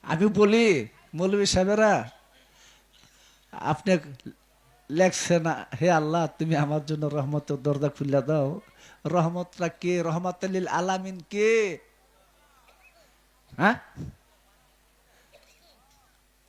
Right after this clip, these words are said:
আমাদের নবী রহমত লিল আলামিন। কথা বলছো? ও দরজাটা মাওলা আলী,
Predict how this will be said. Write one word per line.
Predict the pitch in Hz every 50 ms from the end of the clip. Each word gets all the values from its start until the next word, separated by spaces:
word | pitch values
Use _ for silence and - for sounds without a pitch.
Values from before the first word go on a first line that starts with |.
| _ _ _ _ _ _ _ _ _ _ _ _ _ _ _ _ _ _ _ _ _ _ _ _
আমাদের | - 135 147 165 160 139 170 151
নবী | 143 151 175 175 156 151
রহমত | 143 147 131 147 156 156 147 - -
লিল | 147 139 139 139 123 120
আলামিন। | 123 120 120 113 110 113 107 104 101 - - 113 _ _ _ _ _ _ _ _ _ _ _ _ _ _ _ _ _ _ _ _ _ _ _ _ _ _ _ _ _ _ _ _ _
কথা | - 127 - - 165
বলছো? | 165 175 165 - - 160 185 185 - _ _ _ _
ও | - 120
দরজাটা | 107 - 143 151 151 139 139 131 - 123
মাওলা | 120 127 131 127 127 123
আলী, | 123 135 143 131